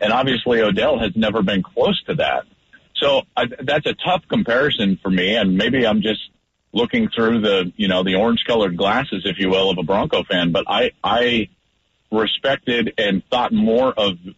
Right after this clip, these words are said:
of Miller than what I do of Odell Beckham. And I think what he meant to that organization, um, was, was, was better. But I, m-, maybe, maybe if anything, Mike,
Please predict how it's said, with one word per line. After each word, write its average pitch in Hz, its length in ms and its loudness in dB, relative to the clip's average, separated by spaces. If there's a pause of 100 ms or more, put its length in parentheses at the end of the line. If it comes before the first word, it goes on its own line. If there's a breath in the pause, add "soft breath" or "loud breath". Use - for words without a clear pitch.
of 98 160 0
Miller 107 480 2
than 98 200 0
what 104 140 2
I 98 120 2
do 107 220 2
of 101 120 0
Odell 98 320 0
Beckham. 95 420 -2
And 92 80 -2
I 90 120 0
think 104 200 -4
what 101 220 0
he 101 140 -2
meant 113 340 -2
to 110 80 -2
that 90 180 0
organization, 87 880 -2 (400 soft breath)
um, 87 560 2
was, 92 480 -2
was, 90 300 -2 (180)
was 95 240 -2
better. 90 380 0
But 92 240 0 (1080)
I, 101 120 -2 (360)
m-, 123 200 2 (120)
maybe, 180 540 0 (560)
maybe 226 500 0
if 170 200 0
anything, 147 500 0
Mike, 80 320 0